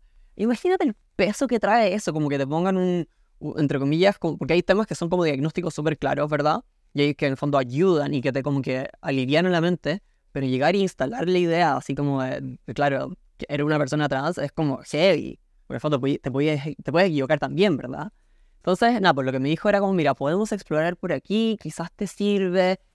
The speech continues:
eh, ir a este tipo de terapia, que a veces se ha usado en temas de trauma". Yo creo que ya lo tenía como súper claro y sí, así como diciendo como,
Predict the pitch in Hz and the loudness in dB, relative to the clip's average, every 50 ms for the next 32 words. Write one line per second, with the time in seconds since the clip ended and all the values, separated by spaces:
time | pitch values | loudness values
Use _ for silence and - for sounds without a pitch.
0 | _ _ - 147 143 147 147 147 151 147 151 - - 147 135 143 139 156 151 139 | _ _ -6 -2 0 0 2 2 2 0 0 -2 -4 -6 -4 -4 -2 -2 -2 -2
1 | 127 - - - 185 196 202 196 - 202 196 190 185 185 190 170 - 139 135 139 | -2 -4 -2 0 2 2 2 0 0 2 4 4 4 4 2 2 0 -4 -2 0
2 | 156 196 208 - 214 - - 196 180 160 - - 156 165 180 180 175 165 151 - | 0 0 0 -2 -4 -4 -2 -2 -4 -2 -2 0 2 4 4 4 4 2 0 0
3 | 156 160 165 160 147 147 131 - 143 156 170 175 175 175 170 170 170 170 170 151 | 0 0 -2 -2 -2 -4 -4 -2 2 2 4 4 4 2 2 0 0 0 0 0
4 | 135 151 175 170 160 160 156 143 135 135 143 143 143 147 131 131 - 156 151 160 | 2 2 2 4 4 4 2 2 0 0 0 0 0 0 -2 -2 -2 0 0 0
5 | - - 175 160 165 165 151 - 156 156 - 143 - - 147 147 147 143 135 127 | 2 4 4 4 4 4 2 0 -2 -4 -4 -6 -6 -6 -2 -2 0 0 0 0
6 | - 143 147 147 147 139 123 - | 0 0 0 2 2 0 -2 -4